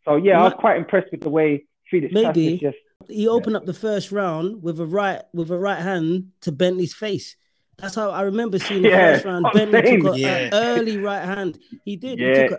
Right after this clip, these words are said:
Speaker 1: he,
Speaker 2: early right
Speaker 1: yeah.
Speaker 2: hand, and, and he ate it. He, he did eat it, but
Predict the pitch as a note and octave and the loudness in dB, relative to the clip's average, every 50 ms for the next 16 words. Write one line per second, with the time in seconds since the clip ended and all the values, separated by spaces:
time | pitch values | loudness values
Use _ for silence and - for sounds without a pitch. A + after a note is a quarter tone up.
0 | - - - - A3 A3 G#3+ A3 G#3+ G#3+ - A#3+ A#3+ - - - - G3 G3+ D3+ | -6 -4 -4 -4 -4 -4 -6 -6 -4 -4 -2 -2 0 0 0 -2 -2 -4 -8 -6
1 | F#3 G#3 G#3 A3 G#3 - B3 C#4 C#4+ F#3+ G#3 A#3+ A#3+ - - F#3 A3 A#3 G3 A3 | -6 -6 -6 -6 -6 -6 -6 -4 -4 -2 -4 -4 -6 -10 -12 -12 -10 -10 -10 -8
2 | - A#3 A3 A#3+ C#4 C#4 - - - C4+ C#4 C4 F#3 E3+ E3+ D3+ F3+ F3 F#3 F#3 | -6 -6 -6 -6 -8 -10 -10 -6 -4 -4 -4 -2 -4 -6 -6 -8 -8 -8 -6 -6
3 | - - | -6 -8